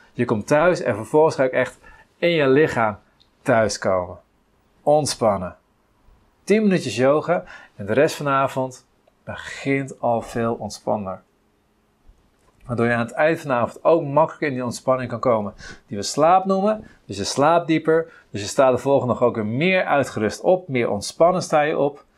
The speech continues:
Waardoor je de volgende dag ook alweer minder last hebt van te veel prikkels. Het is even een heel,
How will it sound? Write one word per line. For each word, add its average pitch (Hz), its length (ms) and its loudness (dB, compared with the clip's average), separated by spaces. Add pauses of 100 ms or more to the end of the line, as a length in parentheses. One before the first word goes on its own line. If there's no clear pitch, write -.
(320)
Waardoor - 180 -8
je 110 60 -2
de 101 100 -6
volgende 113 400 -2
dag 127 180 -4 (220)
ook 151 260 0
alweer 117 220 -4
minder 113 240 -8
last 104 200 -2
hebt 107 160 -8
van 92 220 -8 (880)
te 120 120 -4
veel 104 160 -6
prikkels. - 480 -12 (1200)
Het - 100 -10
is 156 120 2
even 180 220 2
een 143 160 2
heel, 185 460 4